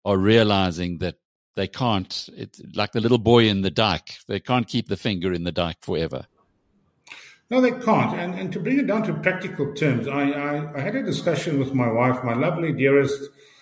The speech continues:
Speaker 2: wife that I love immensely. And about seven years ago, I said to her, she had a couple of, you know, lock up and go rental properties,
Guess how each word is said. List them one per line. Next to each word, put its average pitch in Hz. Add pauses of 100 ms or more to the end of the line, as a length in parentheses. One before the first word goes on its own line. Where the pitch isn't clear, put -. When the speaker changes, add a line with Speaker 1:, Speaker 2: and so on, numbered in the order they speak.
(220)
Speaker 2:
wife 139
that 147
I 123
love 131
immensely. 131
And 127
about 170
seven 277
years 190
ago, 123
I 135
said 180
to 151
her, 120 (360)
she 220
had 175
a 170
couple 190
of, 135 (240)
you 143
know, 151
lock 147
up 175
and 131
go 135
rental 135
properties, 127